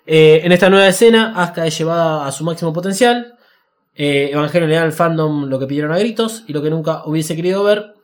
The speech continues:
la destrucción del personaje. Por eso es que es como algo meticulosamente planeado. La mutilación y violación que sufre por parte de un grupo sin piedad es lo que Gainax sintió con el final del anime y las repercusiones. Las lanzas son símbolos fálicos que penetran en un cuerpo inerte, pero todavía consciente,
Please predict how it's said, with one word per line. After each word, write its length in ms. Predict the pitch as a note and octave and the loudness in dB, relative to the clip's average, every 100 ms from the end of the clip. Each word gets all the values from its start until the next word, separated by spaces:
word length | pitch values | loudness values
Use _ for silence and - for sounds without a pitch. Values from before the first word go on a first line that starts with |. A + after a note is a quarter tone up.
| _ _ - | _ _ -8
la 80 | |
destrucción 340 | D3+ D3 C#3 C#3+ | -6 -6 -6 -4
del 100 | C3 | -4
personaje. 480 | B2 B2 G#2 - G#2 | -8 -10 -12 -14 -18
Por 220 | - D3 | -10 -6
eso 240 | D#3 C#3+ | -4 -4
es 100 | C#3+ C#3+ | -6 -8
que 300 | C3+ C#3 - | -10 -10 -12
es 140 | B2+ | -16
como 300 | - B2 B2 | -14 -12 -10
algo 280 | D3 D3 D3 | -4 -2 -2
meticulosamente 1120 | C3+ C#3+ E3+ D#3 F3+ G3+ F#3+ E3 D3+ D#3 D#3 | -4 -6 -8 -8 -2 0 -2 -4 -4 -4 -4
planeado. 580 | C3+ B2 A2+ F#2 E2+ _ _ _ _ _ | -6 -8 -8 -10 -14 _ _ _ _ _
La 320 | D#3+ F3+ F3 | 2 4 4
mutilación 520 | F3+ F#3 G3 F#3 B3+ B3 | 2 0 0 0 2 2
y 60 | |
violación 360 | A3 G3 G#3 A3 | 2 0 -2 -4
que 120 | G3 | -4
sufre 220 | G3+ F#3+ | -6 -4
por 160 | F#3 E3 | -2 -2
parte 300 | F#3+ F#3 F3 | -2 -2 -2
de 100 | E3+ | -2
un 160 | E3+ | -2
grupo 460 | D#3+ G3+ A3 G3+ F#3 | 2 2 2 0 -2
sin 340 | F3 F#3 F3 | -2 -4 -4
piedad 560 | D#3+ D#3+ E3+ F#3+ G#3 - | -2 2 4 4 0 0
es 80 | D#3+ | 0
lo 120 | D#3 | 0
que 160 | D3+ D3 | 0 0
Gainax 420 | E3+ F3+ F3+ F3+ | 2 2 0 -4
sintió 720 | D3 D3 C#3+ F3 F#3 - - | -6 -6 -6 -2 -2 -4 -8
con 160 | D3+ | -6
el 100 | C#3+ | -6
final 320 | C3+ C#3 D#3 D3+ | -6 -4 -2 -2
del 140 | C#3+ | -2
anime 340 | C#3+ D3 E3 C#3+ | -2 -2 -4 -4
y 40 | |
las 180 | C3+ B2+ | -6 -6
repercusiones. 800 | B2 B2 A#2 A#2 - G#2+ A2+ _ - _ | -8 -10 -12 -14 -14 -14 -16 _ -20 _
Las 160 | C#3 D3+ | -4 0
lanzas 500 | F#3 F#3 F3 F#3 D#3+ | 2 0 0 -4 -4
son 200 | D#3 C#3 | -6 -6
símbolos 360 | C#3+ C3+ C#3 | -6 -4 -4
fálicos 520 | - G3+ G#3 G3 G3+ G3 | -2 -2 -2 0 -2 -4
que 100 | C#3 | -8
penetran 400 | C3 C#3 C#3 B2+ | -8 -6 -6 -6
en 100 | C3+ | -6
un 140 | C3+ | -6
cuerpo 300 | C#3 C3+ C3 | -4 -6 -4
inerte, 480 | D3 F#3+ F3+ G3 F#3+ | -2 0 -2 -4 -8
pero 180 | C3+ A#2+ | -8 -8
todavía 240 | A#2+ B2 | -6 -6
consciente, 720 | B2+ C3 F3+ E3 D#3+ G#3 A3+ | -6 -4 -2 -2 -4 -6 -10